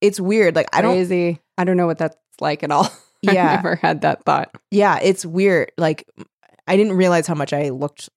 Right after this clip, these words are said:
Speaker 1: like my mom. But there's, like, it's just certain ones where it's, like, certain lighting, or you can just definitely tell that we're related.
Speaker 2: Mm-hmm.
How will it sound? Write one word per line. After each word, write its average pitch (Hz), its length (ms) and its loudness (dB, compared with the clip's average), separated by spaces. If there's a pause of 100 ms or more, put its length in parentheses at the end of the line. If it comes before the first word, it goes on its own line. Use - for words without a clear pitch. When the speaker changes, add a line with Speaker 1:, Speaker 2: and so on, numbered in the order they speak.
Speaker 1:
like 131 220 -10
my 123 160 -8
mom. 120 640 -10 (320)
But 170 120 -2
there's, 185 180 2
like, 170 220 -2 (460)
it's 262 120 -2
just - 180 -2
certain 226 280 0
ones 180 240 2
where 165 120 0
it's, 147 120 -6
like, 151 140 -8
certain 175 320 -2
lighting, 151 340 0
or 170 140 2
you 175 180 -2
can 226 140 -2
just 180 160 -4
definitely 165 260 0
tell 135 160 -4
that - 100 -6
we're - 120 -6
related. 87 580 -10 (100)
Speaker 2:
Mm-hmm. 170 340 2